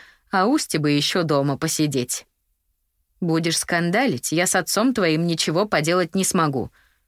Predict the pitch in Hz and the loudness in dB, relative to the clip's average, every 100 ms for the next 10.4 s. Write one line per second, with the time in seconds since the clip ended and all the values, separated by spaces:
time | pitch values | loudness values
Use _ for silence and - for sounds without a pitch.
0 | _ _ 233 226 240 262 302 214 151 151 | _ _ 0 2 2 2 2 0 2 2
1 | 156 156 - 151 220 220 - 185 185 180 | 0 0 0 0 0 -2 -2 0 0 0
2 | 180 180 208 165 151 165 165 185 240 320 | 0 2 2 0 0 0 2 2 2 0
3 | - 175 180 180 185 - 180 180 185 175 | -2 0 0 0 0 -2 0 2 2 2
4 | 165 269 269 165 175 175 - 160 262 170 | 2 2 2 2 0 0 0 0 0 0
5 | 160 185 196 180 233 214 170 107 104 - | 2 2 2 2 2 2 0 -2 -4 -4
6 | - _ _ _ _ _ _ _ _ _ | -6 _ _ _ _ _ _ _ _ _
7 | _ _ _ 180 156 143 180 196 143 - | _ _ _ -2 0 0 0 0 -2 -4
8 | 165 160 156 151 151 131 120 120 123 - | -2 0 0 0 0 -2 -4 -6 -6 -8
9 | - _ _ _ _ _ - 170 170 180 | -10 _ _ _ _ _ -6 -2 -2 0
10 | 214 202 196 | 0 0 -2